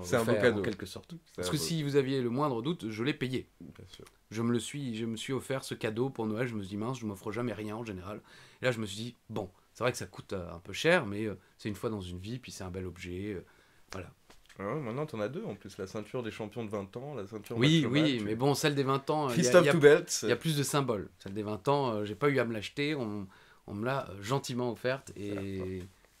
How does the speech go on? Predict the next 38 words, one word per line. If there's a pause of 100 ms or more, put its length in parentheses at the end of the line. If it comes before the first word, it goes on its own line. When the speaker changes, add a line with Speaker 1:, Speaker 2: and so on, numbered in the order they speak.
(280)
Speaker 2:
pour, (140)
pour
vingt
ans
de
bons
et
loyaux
services,
quoi. (600)
Speaker 1:
Allez,
c'est
parti. (360)
On
se
remet
dans
le
Speaker 2:
Oula,
Speaker 1:
programme
Speaker 2:
je
vais
me
brûler. (260)
Speaker 1:
de
la
cloche.
Donc
là,
nous
sommes
en
deux
mille
seize,
et
honnêtement, (680)
euh,